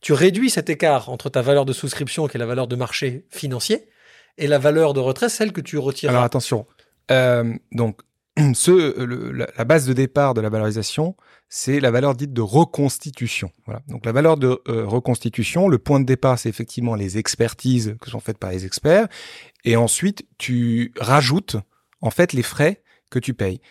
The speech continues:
Speaker 2: Et donc, les commissions de souscription qui sont prises par, euh, les gros gérants, par nous, et cetera,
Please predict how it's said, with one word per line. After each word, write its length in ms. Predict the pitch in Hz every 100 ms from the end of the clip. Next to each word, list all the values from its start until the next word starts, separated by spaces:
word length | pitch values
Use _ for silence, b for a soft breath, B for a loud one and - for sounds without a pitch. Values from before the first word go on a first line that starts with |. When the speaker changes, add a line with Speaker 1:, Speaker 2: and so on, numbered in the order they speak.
| b b b -
Speaker 2:
Et 80 |
donc, 260 | 117 131 - -
les 120 | 120
commissions 400 | - 185 180 170
de 60 | 151
souscription 720 | 143 - 135 - 139 127 110 _ _ -
qui 100 | 110
sont 160 | 120 110
prises 260 | - 139
par, 280 | 135 110 107
euh, 640 | 98 98 95 92 92 90 92
les 160 | 110
gros 460 | 110 117 123 120 113
gérants, 680 | 113 107 113 117 120 120 110
par 240 | 110 101
nous, 260 | 110 117 113
et 60 | -
cetera, 420 | 107 - 131